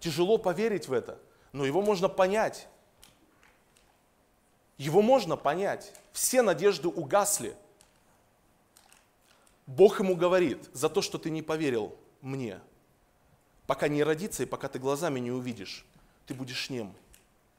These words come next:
Когда он пришёл к Марии и сказал,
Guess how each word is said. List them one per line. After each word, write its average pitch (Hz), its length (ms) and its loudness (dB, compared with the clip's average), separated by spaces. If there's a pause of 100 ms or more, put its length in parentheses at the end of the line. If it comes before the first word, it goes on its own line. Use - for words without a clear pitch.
(400)
Когда 151 200 0
он 247 120 4
пришёл 202 340 0
к 190 60 -12
Марии 190 320 2
и 123 60 -2
сказал, 135 680 0